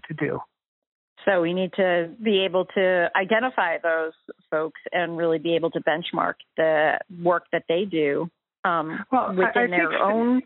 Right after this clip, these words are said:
Speaker 2: realm and in other areas.
Speaker 1: Yes, Stacy, I think what I'm trying to say is we're consumers. You know, you're right. It's an industry and we are the consumers. And ultimately, we have to ask the right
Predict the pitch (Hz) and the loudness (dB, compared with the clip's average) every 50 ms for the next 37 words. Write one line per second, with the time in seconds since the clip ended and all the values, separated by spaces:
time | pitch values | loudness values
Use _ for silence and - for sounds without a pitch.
0 | - - - - 202 208 208 208 233 240 226 - - 185 196 202 208 202 185 190 | -4 -12 -6 -2 0 2 2 2 0 -2 -2 -2 0 0 0 2 2 0 0 0
1 | 190 175 160 170 180 170 - 180 208 269 247 - - - - - - _ _ _ | 2 2 2 2 2 0 0 0 0 0 0 0 -2 -4 -6 -8 -12 _ _ _
2 | _ _ _ _ _ _ - - 262 254 208 - - - 226 220 220 - - 226 | _ _ _ _ _ _ 0 0 2 2 0 -2 -4 -4 -2 -2 -2 -2 0 0
3 | 220 214 208 - - 277 285 269 - _ _ - 233 - 226 208 208 214 208 196 | 0 0 0 0 -2 -2 -2 -2 -4 _ _ -14 -8 -2 2 4 4 4 4 2
4 | 180 165 - 214 214 214 220 202 185 - 170 151 - - - - - 202 185 190 | 0 0 0 0 2 2 2 0 -2 -4 -6 -10 -10 -14 -12 -6 -2 0 2 2
5 | 185 185 180 180 175 - 165 156 143 143 139 135 127 131 - - - - _ _ | 2 2 2 0 0 0 -2 -2 0 0 0 0 -2 -4 -6 -10 -16 -20 _ _
6 | _ _ _ _ _ _ - 269 254 277 285 - - 233 220 190 - - - 214 | _ _ _ _ _ _ 0 2 2 2 0 0 0 0 0 0 0 0 0 2
7 | 214 208 190 151 147 - - - 190 185 196 185 170 175 185 196 196 214 233 214 | 2 2 2 0 0 -2 -2 0 2 2 2 2 2 2 2 4 4 4 4 2
8 | 165 - 175 180 170 - - 208 196 202 214 214 208 202 180 - - 202 190 180 | 0 -2 -2 -4 -4 -4 -2 -2 0 2 2 2 0 -2 -4 -4 -2 0 0 2
9 | 175 180 185 185 190 196 185 180 180 - - - 165 - _ - 208 196 190 175 | 2 2 2 2 4 4 2 2 0 -2 -4 -6 -10 -6 _ 0 2 4 4 2
10 | 156 - 165 156 147 185 220 247 - - 220 202 196 - - 165 160 165 185 190 | 2 0 -2 0 2 2 2 2 0 0 0 2 2 2 2 2 2 4 4 4
11 | 196 185 - - - 170 175 180 196 190 - - - 190 180 165 151 - | 4 2 0 -2 -2 0 2 2 0 0 -2 -4 -2 0 0 0 0 -2